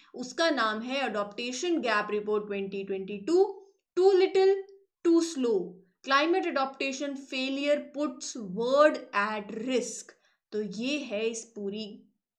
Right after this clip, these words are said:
ब-, क्वेश्चन की कहानी। ठीक है, चलिए चलते हैं इसी के साथ अगले क्वेश्चन के ऊपर। एक बहुत ही इंटरेस्टिंग सा क्वेश्चन आ गया आपके सामने, जो बात कर रहा है,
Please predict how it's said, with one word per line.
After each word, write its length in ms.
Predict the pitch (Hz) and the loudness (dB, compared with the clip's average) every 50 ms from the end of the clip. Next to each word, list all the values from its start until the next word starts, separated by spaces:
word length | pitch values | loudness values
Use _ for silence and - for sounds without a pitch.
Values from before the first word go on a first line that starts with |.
| _ _ _ _ _ _ _ _ _ _ _ - | _ _ _ _ _ _ _ _ _ _ _ -10
ब-, 120 | 202 202 | -6 -6
क्वेश्चन 380 | 196 196 214 208 208 - 226 208 | -4 -4 -4 -6 -6 -6 -8 -10
की 160 | 190 233 226 | -10 -10 -10
कहानी। 600 | - 226 233 220 214 175 165 147 - - - _ _ _ _ _ _ - | -8 -6 -6 -6 -6 -8 -10 -12 -14 -18 -20 _ _ _ _ _ _ -20
ठीक 280 | - - 262 208 196 233 | -14 -12 -12 -10 -6 -6
है, 220 | 233 269 302 - - - _ _ _ _ - | -4 -4 -6 -8 -12 -20 _ _ _ _ -10
चलिए 400 | - 220 226 226 214 214 202 202 | -8 -6 -6 -4 -4 -4 -4 -4
चलते 460 | 196 226 254 254 262 254 311 320 311 | -4 -4 -4 -4 -4 -4 -4 -2 0
हैं 140 | 311 311 285 | 0 0 0
इसी 240 | 269 262 262 262 269 | -2 -4 -6 -10 -10
के 120 | - 285 | -8 -4
साथ 180 | 262 277 269 269 | 0 0 0 0
अगले 300 | 269 240 220 240 262 254 | 0 -2 -4 -4 -6 -4
क्वेश्चन 380 | - 254 247 247 262 262 254 | -4 -4 -4 -4 -4 -6 -4
के 80 | 254 262 | -4 -4
ऊपर। 300 | 254 254 254 262 269 277 | -4 -4 -4 -4 -4 -4
एक 200 | 269 240 208 190 | -4 -6 -6 -6
बहुत 400 | 214 214 208 214 240 254 247 269 | -4 -4 -4 -2 -4 -4 -6 -6
ही 120 | 285 285 | -8 -6
इंटरेस्टिंग 520 | 269 254 247 233 226 226 - - 254 254 254 | -6 -4 -4 -4 -6 -6 -6 -6 -6 -6 -4
सा 120 | 277 254 | -4 -6
क्वेश्चन 400 | 233 240 226 214 - 240 240 240 | -4 -4 -4 -6 -6 -6 -6 -4
आ 120 | 220 208 202 | -4 -4 -2
गया 160 | 214 220 214 | -2 -2 -2
आपके 240 | 202 202 208 226 226 | -2 -2 -4 -6 -6
सामने, 480 | - 208 190 190 196 220 269 320 330 - - - _ _ - | -6 -6 -6 -6 -6 -6 -8 -8 -8 -10 -16 -20 _ _ -10
जो 200 | 208 277 359 392 | -4 -2 -2 0
बात 360 | 254 247 240 240 240 240 - - | 0 2 0 0 0 -2 -4 -6
कर 140 | 233 226 208 | -6 -4 -4
रहा 320 | 214 214 208 208 208 202 | -2 -2 -2 -2 -2 -4
है, 300 | 208 220 214 247 302 | -4 -4 -4 -2 -2